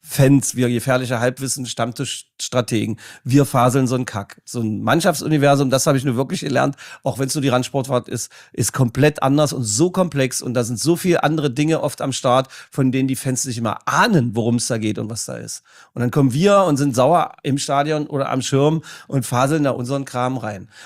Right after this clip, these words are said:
Aber so, so vom, so von der Energie her und von der Beobachtung her habe ich mich gefragt, was da passiert sein könnte, ohne dass ich's weiß. Das ist halt traurig. Ja. Was denn?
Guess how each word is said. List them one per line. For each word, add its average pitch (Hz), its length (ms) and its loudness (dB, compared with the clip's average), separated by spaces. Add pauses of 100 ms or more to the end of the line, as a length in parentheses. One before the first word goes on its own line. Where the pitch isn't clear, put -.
(100)
Aber 131 260 2
so, 131 600 0
so 131 220 0
vom, 123 480 0 (460)
so 117 180 -4
von 127 160 -4
der 127 80 -2
Energie 135 460 0
her 208 300 2
und 143 180 -4
von 139 100 0
der 131 80 2
Beobachtung 165 480 -2
her 160 220 -2 (180)
habe 135 140 0
ich 135 100 -4
mich 143 140 -4
gefragt, 139 340 -4
was 127 120 -2
da 139 100 -2
passiert 139 400 -6
sein 120 260 -2
könnte, 127 480 -4 (420)
ohne 123 200 -2
dass 117 160 -2
ich's - 180 -6
weiß. - 360 -10 (260)
Das 131 100 0
ist - 80 0
halt 127 140 -2
traurig. 107 480 -12 (3250)
Ja. 107 260 -10 (680)
Was 170 180 0
denn? 113 200 -4